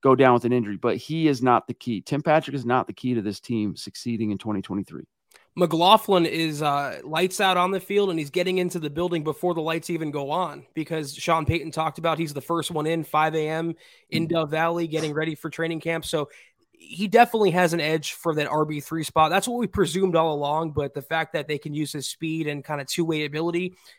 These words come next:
Speaker 2: is great for the offense. Back to what you said, Naj, about the alpha, Chad kinda hinted at it, but the alpha is still and will be Sean Payton.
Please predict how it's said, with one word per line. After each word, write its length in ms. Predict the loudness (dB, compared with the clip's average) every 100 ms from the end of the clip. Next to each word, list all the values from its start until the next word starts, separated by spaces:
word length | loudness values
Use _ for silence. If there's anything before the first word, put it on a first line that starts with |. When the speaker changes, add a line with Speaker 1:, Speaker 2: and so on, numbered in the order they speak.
| -2
Speaker 2:
is 160 | -2
great 240 | 0 -2 -2
for 100 | -6
the 120 | -2
offense. 440 | -4 -4 -12 -14 -18 _ _
Back 300 | 0 2 2 0
to 120 | 0
what 180 | 0 0
you 140 | -4
said, 300 | 0 0 2
Naj, 320 | 2 2 0
about 260 | 2 0 0
the 140 | -4
alpha, 400 | -2 0 0 -2
Chad 400 | 0 2 2 0 _
kinda 280 | -4 0 0
hinted 280 | 0 0 0
at 120 | 0
it, 140 | -2 -2
but 120 | -4
the 140 | 0
alpha 300 | 2 2 2
is 260 | 0 -2 -4
still 420 | 0 2 2 0
and 320 | -2 -4 -4
will 200 | 0 0
be 360 | 0 -2 -4 -6 _ _
Sean 340 | 0 2 2
Payton. 320 | 0 -2 -6